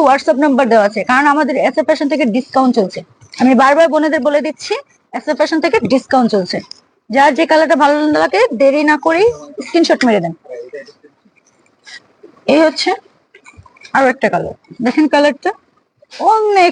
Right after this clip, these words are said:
সুন্দর, প্রত্যেকটা কালার, প্রত্যেকটা কিন্তু কাপড় কোয়ালিটি, শিলি ফিনিশিং কিন্তু হান্ড্রেড পার্সেন্ট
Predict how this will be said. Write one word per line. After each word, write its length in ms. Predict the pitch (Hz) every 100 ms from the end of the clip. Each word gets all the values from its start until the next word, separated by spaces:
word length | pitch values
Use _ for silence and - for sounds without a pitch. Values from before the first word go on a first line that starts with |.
| -
সুন্দর, 280 | 311 240 190 190 -
প্রত্যেকটা 520 | 370 - 392 - 285 226
কালার, 260 | 185 165 - 143 147 143 - 135 - _ _ -
প্রত্যেকটা 460 | 320 233 381 285 359
কিন্তু 180 | 370 370 392 339
কাপড় 300 | 320 269 349 339
কোয়ালিটি, 360 | 339 339 349 339
শিলি 240 | 311 311 330
ফিনিশিং 320 | 339 330 349 339
কিন্তু 180 | 330 349 -
হান্ড্রেড 400 | - 269 285 330 -
পার্সেন্ট 300 | 311 311 320